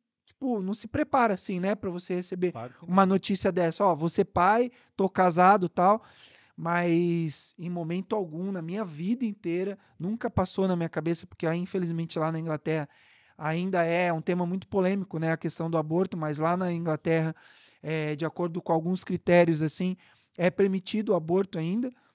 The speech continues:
Speaker 1: né,
Speaker 2: Aham.
Speaker 1: então, quando a gente esteve no hospital, é, deram lá vários informativos pra ela, pra que ela retirasse o bebê,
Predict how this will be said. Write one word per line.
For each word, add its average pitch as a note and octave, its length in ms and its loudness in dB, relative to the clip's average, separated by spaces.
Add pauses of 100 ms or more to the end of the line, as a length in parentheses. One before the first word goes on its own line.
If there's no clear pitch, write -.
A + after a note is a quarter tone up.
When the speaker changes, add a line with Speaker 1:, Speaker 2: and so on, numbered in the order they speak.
(120)
Speaker 1:
né, D#3+ 160 -8
Speaker 2:
Aham. E3+ 60 -4
Speaker 1:
então, F3 440 -4 (220)
quando F3+ 180 -4
a F#3+ 40 -2
gente G3 140 -4
esteve F#3+ 280 -4
no F#3+ 100 -4
hospital, G3+ 680 2 (360)
é, D#3+ 280 2
deram F3+ 360 0
lá F3+ 140 2
vários F3+ 300 2
informativos G3 680 -2
pra E3 180 0
ela, G3 300 2 (160)
pra D3+ 140 0
que - 100 -4
ela D#3 180 0 (280)
retirasse E3 760 -2
o F3+ 60 -12
bebê, D#3+ 340 -2